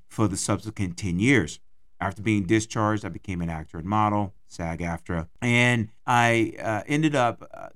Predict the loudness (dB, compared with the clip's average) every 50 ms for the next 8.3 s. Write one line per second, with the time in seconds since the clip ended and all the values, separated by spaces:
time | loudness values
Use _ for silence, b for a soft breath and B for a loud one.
0 | -8 -4 -4 -2 -2 -2 -4 -4 -4 -6 -4 -2 0 2 4 4 4 2 0 0
1 | -2 -4 -4 -4 -4 -4 -2 0 0 0 0 -2 -2 -2 0 -2 -2 -2 -4 -6
2 | -2 0 2 2 2 0 -2 -4 -4 -4 -4 -2 0 0 0 0 -2 -6 -4 -2
3 | -2 -2 -2 -4 -8 -18 -20 -20 -18 -12 -8 -8 -6 -4 -4 -2 -2 -2 -4 -4
4 | -6 -4 0 2 2 2 2 0 -2 -4 -8 -12 -14 -8 -6 -6 -4 -4 -2 -2
5 | -2 0 -2 -2 -2 -4 -4 -6 -8 -14 -20 -20 -20 -20 -20 -20 -20 -20 -20 -14
6 | -4 0 2 2 2 2 2 2 4 2 2 2 0 0 0 0 -2 -2 -8 -12
7 | -16 -10 -4 0 0 0 0 0 -4 -6 -4 -2 0 2 2 2 0 -2 -4 -6
8 | -6 -6 -6 -6 -6